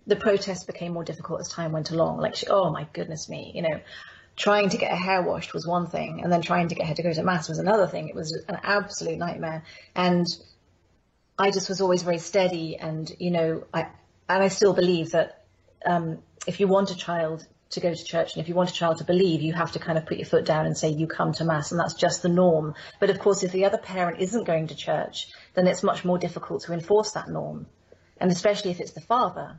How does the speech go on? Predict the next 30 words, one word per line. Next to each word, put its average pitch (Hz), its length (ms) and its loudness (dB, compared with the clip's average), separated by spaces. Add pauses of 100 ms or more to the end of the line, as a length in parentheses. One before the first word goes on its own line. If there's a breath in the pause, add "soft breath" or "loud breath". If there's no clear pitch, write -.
I 185 60 -4
mean, 180 140 0
statistically, 180 720 -4
it, - 160 -6
it's 160 200 -4
shown 160 300 2
that 156 120 0
if - 160 -6
the 151 60 -8
father 185 380 2
doesn't 160 260 -4
go 151 120 -6
to - 120 -14
church, - 460 -6 (300 loud breath)
the 175 40 0
children 180 380 4
are 165 60 2
much 175 420 2
more 156 100 0
likely 156 260 -4
to 151 100 -8
fall 156 240 -4
away 147 360 -4
from 160 120 0
the 156 80 0
faith. 160 300 0
So 180 120 2
I 175 60 6
had 185 200 0
this, - 380 -2